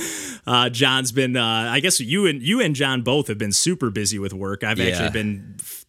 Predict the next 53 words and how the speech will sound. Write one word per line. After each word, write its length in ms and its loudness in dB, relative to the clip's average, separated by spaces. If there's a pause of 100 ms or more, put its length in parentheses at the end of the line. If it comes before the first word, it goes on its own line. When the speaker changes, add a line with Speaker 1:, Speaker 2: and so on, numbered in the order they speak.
(140)
Speaker 1:
tossing 360 0
my 140 0
foot 240 -2
back 220 -2
into 120 0
the 120 -2
ring, 260 0
applying 460 -2
for 340 -2
jobs 560 -2
lately. 460 -2
And, 240 -2 (500)
uh, 260 2
since 380 0
that, 240 0
you 80 0
know, 80 0
I've 100 -4
ta-, 180 -2
I 80 0
think 160 -2
I've, 320 -2
I, 220 -2
I 60 -4
guess 200 -2
I 120 -4
don't, 160 -6
did 100 -8
I 80 -2
ever 140 -2
mention 320 -2
the 80 -2
pain 340 -2
program 500 -2
on 80 -4
the 80 -4
podcast? 600 -4
I, 60 0
it 200 -4
probably 220 0
Speaker 2:
I'm 60 -4
Speaker 1:
came 140 0
Speaker 2:
not 200 -2
Speaker 1:
up 80 2
on 60 2
Speaker 2:
sure 120 -2
Speaker 1:
the 260 -2
Speaker 2:
if 200 -10
you 160 -4
have 300 -6
on 180 -6
the 80 -6
podcast. 1000 -10